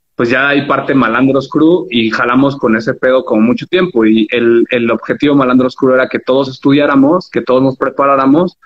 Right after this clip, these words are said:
y que todos nos hiciéramos actores profesionales, güey, ¿no?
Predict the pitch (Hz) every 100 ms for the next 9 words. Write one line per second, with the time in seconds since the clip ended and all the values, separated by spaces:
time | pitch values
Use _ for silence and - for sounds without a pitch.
0 | - - - _ - 120 107 - 127 135
1 | 131 120 110 - 120 120 120 110 113 110
2 | 113 117 - 107 113 123 147 175 113 104
3 | 104 107 160 -